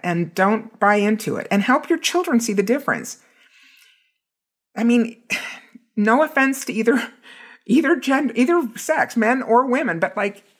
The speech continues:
you know, when one man dies, there's another one behind him. When one woman dies, there's another one behind her. We can replace people in those different sexes, but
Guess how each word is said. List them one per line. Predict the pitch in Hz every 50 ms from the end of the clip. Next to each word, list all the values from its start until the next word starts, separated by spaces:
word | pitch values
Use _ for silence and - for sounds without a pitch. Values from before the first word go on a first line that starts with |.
| _ _ _ _ _ _ _ _ _ _ _
you | - 175 233
know, | 233 190 190 156 - - _ _ _ _ _ _ _ _ _ _ _ _ _ - - - _ _ _ - _ _ _ _
when | _ 196 190 202 202 190 185
one | 202 233 269 285 277
man | 294 294 285 285
dies, | 269 285 285 277 196 147 143 170 - -
there's | 202 202 185 190 196 233
another | 202 220 269 302 349 294 254
one | 233 240 233 247
behind | 214 214 220 247 247 247 247 233 220
him. | 180 - -
When | 165 185 190 202
one | 220 240 254 247 226 226
woman | 262 302 359 349 254 226
dies, | - 160 - - - 196 -
there's | 214 202 240 233
another | 226 208 220 226 240 262 277 294
one | 277 269 262 269
behind | 262 247 240 - - 240 247 262 262 254
her. | - 165 - - - - - - - - - - _ _ -
We | 190 208 226 240
can | 233 302 269 247
replace | 233 226 220 226 - - 254 277 294 302 - - - - - - _ _ _ _ _ _ _ _ _ _
people | - - 285 285 - 190 160 123 123 208 233 - _ _ _ _ _ _ _ _ _ _ _ _ _
in | 220 240 262 269
those | 262 247 247 240 233 -
different | - 156 156 180 233 233 233 269 233 -
sexes, | - - 277 370 359 - 196 156 151 -
but | 190 165 196 202 - -